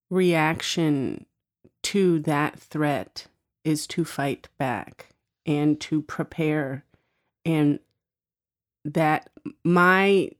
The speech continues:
and, and then when I had my rupture that we referenced with Zaino, when I'm six to eighteen months and, and that nobody shows up, well, I'll just do it. The "we'll all just do it" is built in because of the ancestral experience of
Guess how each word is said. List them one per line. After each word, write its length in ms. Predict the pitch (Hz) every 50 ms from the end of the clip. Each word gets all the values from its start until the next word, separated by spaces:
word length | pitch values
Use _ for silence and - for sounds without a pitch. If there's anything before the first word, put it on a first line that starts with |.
| _ _ _ -
and, 200 | 160 175 180 160 - -
and 200 | - 175 170 165
then 300 | 170 165 160 160 156 160
when 140 | 165 165 170
I 160 | 160 160 180
had 480 | 185 170 160 185 165 156 143 147 147 127
my 540 | 156 165 170 175 180 185 190 196 202 196 - -
rupture 840 | - 147 156 180 180 180 - - - - 156 143 135 131 160 170 165 _ _ -
that 160 | - 165 -
we 140 | 160 160 160
referenced 440 | 151 165 160 - - 185 170 160 -
with 100 | 170 160
Zaino, 440 | 151 151 170 170 175 170 165 151 135
when 160 | 135 147 151 151
I'm 140 | 160 165
six 280 | 160 - - 185 175 -
to 80 | - 139
eighteen 400 | 156 156 151 - - 180 165 160
months 300 | 165 156 156 151 - -
and, 280 | 165 160 151 151 - - -
and 160 | 165 156 165
that 120 | 170 - 180
nobody 400 | 175 175 175 165 180 160 160 147
shows 360 | - - - 165 160 160 156
up, 260 | 175 175 165 - - -
well, 140 | 165 160 156
I'll 160 | 156 156 160
just 300 | 151 - 160 - - -
do 200 | - 170 165 156
it. 280 | - - - - - _ _ _ _ _ _ _ _ _
The 80 | - 190
"we'll 200 | 190 190 196 185
all 180 | 180 190 208 196
just 360 | - 180 170 - - - -
do 220 | 180 190 202 185
it" 160 | 143 123 - -
is 200 | 151 160 151 147
built 340 | 139 - 170 165 165 160 -
in 280 | 170 180 185 147 139 147
because 440 | 143 160 156 156 - - 170 151 165
of 120 | 165 147
the 160 | 151 156 147 151
ancestral 840 | 151 151 156 151 - 160 151 147 - - - 156 139 139 139 151 - _ _ _ _ _ _ _ _ _ _ _ -
experience 800 | 170 170 165 - - - 196 214 220 202 175 160 156 151 - - -
of 300 | - 156 165 151 -